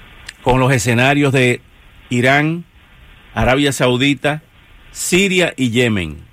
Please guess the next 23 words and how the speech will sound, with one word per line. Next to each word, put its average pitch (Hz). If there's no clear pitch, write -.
esos 117
cuatro 120
países. 78
Frontline 143
se 110
llama 101
el 92
programa, 80
con 127
un 156
veterano 147
corresponsal 131
de 123
guerra 98
narrando 110
y 113
hablando 127
con 107
los 101
líderes 107
de 113
esos 127
países. 92